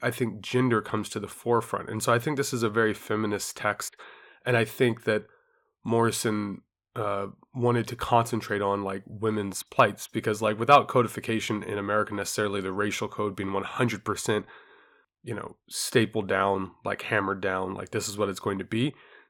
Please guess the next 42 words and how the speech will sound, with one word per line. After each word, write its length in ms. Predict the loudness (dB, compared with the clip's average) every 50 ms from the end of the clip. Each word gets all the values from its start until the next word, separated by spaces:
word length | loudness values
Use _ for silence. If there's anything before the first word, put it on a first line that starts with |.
| _ -4
The 80 | -4
female 400 | -4 0 2 6 8 8 8 6
thing 240 | 6 2 0 0 0
is 160 | -2 -4 -4
certainly 680 | -4 -4 2 4 4 4 4 0 -6 -8 -8 -8 -8 -12 _ _ _ _ _ _ _
stapled 640 | _ -12 -10 -10 0 0 0 0 0 -4 -8 -6 -4
down, 240 | -6 -4 -4 -6 -4
hammered 280 | -2 -2 -2 -2 -4
down, 180 | -4 -4 -4 -4
this 180 | -6 -6 -4
is 60 | -2 -2
what 80 | -2 -2
it's 80 | -2
going 180 | -4 -4 -4 -4
to 80 | -6
be. 160 | -4 -2 -2 0
And 100 | 0 -2
I 60 | 0
think 200 | 2 0 2 2
there's, 160 | 2 2 2
like, 120 | 0 0
a 60 | 0 -4
shared 640 | -4 -4 -4 0 2 4 4 4 4 2 0 -4 -10 -14 -20 _ _ _ _ _ _ _ _ _ _
women 340 | -2 2 4 6 6 6 6
are 100 | 4 2
suffering 540 | 2 0 4 4 4 4 2 -2 -2 -2 -2
thing 220 | -2 -2 -2 -2
throughout 340 | -2 0 0 0 0 0 -4
this 160 | -8 -10 -10
book. 300 | -6 -2 -2 -2 -2 -2
So 120 | -2 0 0
you 140 | 2 2
have 240 | 4 4 4 2 2
the 60 | -2
mother 380 | 0 2 2 4 4 4 2 4
who 100 | 2 0
sells 420 | -2 2 4 4 4 4 2 -2
her 320 | -2 0 0 2 2 0 -2 -8 -20 -20 -20 -20 _ _
daughter 320 | 4 6 6 6 6 4 0
Florence, 580 | 0 -4 0 2 4 4 4 2 0 -2 -4
who 100 | -2 -2
he, 160 | -2 -2 -2